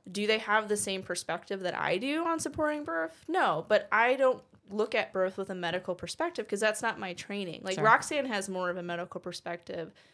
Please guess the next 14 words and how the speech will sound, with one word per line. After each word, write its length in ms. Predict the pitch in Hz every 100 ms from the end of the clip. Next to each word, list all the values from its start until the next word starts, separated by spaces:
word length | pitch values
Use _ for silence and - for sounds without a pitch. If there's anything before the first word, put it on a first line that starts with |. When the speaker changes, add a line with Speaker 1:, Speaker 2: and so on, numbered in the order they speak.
| _ 185
Speaker 1:
on 140 | 185
birth 260 | 180 180 180
than 140 | 175
I 160 | 160 165
do. 180 | 160 160
And 100 | 185
so 140 | 190
when 140 | 190
someone's 300 | 190 277 247
developing 440 | 202 190 180 175 180
a 80 | 165
complication, 640 | 160 160 147 247 240 180
I'm 140 | 165
like, 260 | 170 151